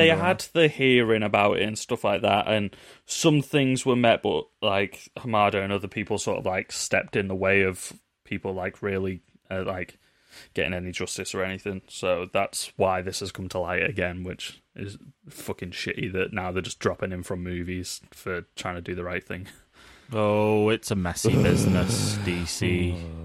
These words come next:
Speaker 2: It's a messy business. Uh, speaking of D C, we got another little look at, uh, oh, speaking of D C and speaking of, um, executives and directors that didn't do jobs properly,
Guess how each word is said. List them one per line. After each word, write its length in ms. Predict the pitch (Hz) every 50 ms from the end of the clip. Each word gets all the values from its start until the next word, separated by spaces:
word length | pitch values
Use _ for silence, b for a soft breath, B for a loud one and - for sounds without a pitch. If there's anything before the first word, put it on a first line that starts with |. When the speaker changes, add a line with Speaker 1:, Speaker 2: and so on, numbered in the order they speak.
| 80 80
Speaker 2:
It's 100 | - -
a 40 | 95
messy 300 | 92 95 104 95 - 101
business. 580 | 85 - 85 85 - - 90 85 82 - - B B B B B B B B
Uh, 280 | - 131 123 123 123 127
speaking 340 | 120 - - 170 151 156 147
of 80 | 139 123
D 160 | 143 135 131
C, 260 | - - 143 135 135
we 80 | 127 131
got 140 | 131 123 117
another 220 | 127 127 117 123
little 280 | 123 120 98 120 120 120
look 240 | 123 117 - -
at, 540 | - - 120 117 113 113 107 - - - - - -
uh, 200 | 107 110 107 104 -
oh, 300 | - 127 110 107 - 110
speaking 340 | 113 - - 160 147 151 143
of 100 | 127 110
D 200 | - 127 127 123 120
C 360 | - - 131 120 120 117 -
and 180 | - 107 107
speaking 520 | - - - 123 120 120 110 - 120 113 110
of, 600 | - - 101 104 107 107 104 104 104 98 - - - -
um, 800 | 98 98 98 98 98 95 95 95 95 92 95 95 95 95 92 - _ _ _ _ _ _ _ _ _ _ _
executives 680 | 113 95 98 110 101 - - - - - 107 95 92
and 120 | 101 95 92
directors 760 | 101 95 95 95 95 98 101 - - - 107 101 92 90
that 280 | - 95 92 90 90 - - _ _ _
didn't 220 | - 101 90 95 85
do 200 | 85 95 95 90
jobs 300 | - - 98 95 - -
properly, 520 | - - 95 - - - 90 90 98 110